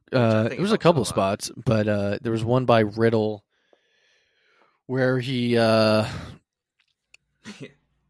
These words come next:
Speaker 2: he, yeah, Mon-, Montez Ford
Speaker 1: It's like a
Speaker 2: was,
Speaker 1: springboard
Speaker 2: um, on
Speaker 1: R K O.
Speaker 2: top of the, uh, top rope, and he was about to jump off, and Riddle pops up,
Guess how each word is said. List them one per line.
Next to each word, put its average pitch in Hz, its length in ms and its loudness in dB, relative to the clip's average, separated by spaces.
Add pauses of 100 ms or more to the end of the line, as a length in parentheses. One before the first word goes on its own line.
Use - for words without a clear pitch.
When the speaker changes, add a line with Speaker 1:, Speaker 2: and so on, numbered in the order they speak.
(560)
Speaker 2:
he, 127 580 -14 (1040)
yeah, 151 640 4
Mon-, 139 340 2
Montez 160 400 2
Ford 143 440 4
Speaker 1:
It's - 20 -4
like 117 60 0
a - 20 4
Speaker 2:
was, 113 320 2
Speaker 1:
springboard 127 340 -8
Speaker 2:
um, 110 380 -2
on 117 60 0
Speaker 1:
R - 0 -
K - 20 0
O. - 20 -2
Speaker 2:
top 123 220 0
of 113 60 -4
the, 107 220 -2 (280)
uh, 107 260 -2
top 120 300 -2
rope, 113 340 2
and 117 80 -6
he 113 80 -4
was 110 120 -6
about 110 200 0
to 107 60 -10
jump 107 260 -6
off, 107 240 -2
and 104 240 -10
Riddle 113 400 -4 (200)
pops 120 260 -4
up, 110 180 -8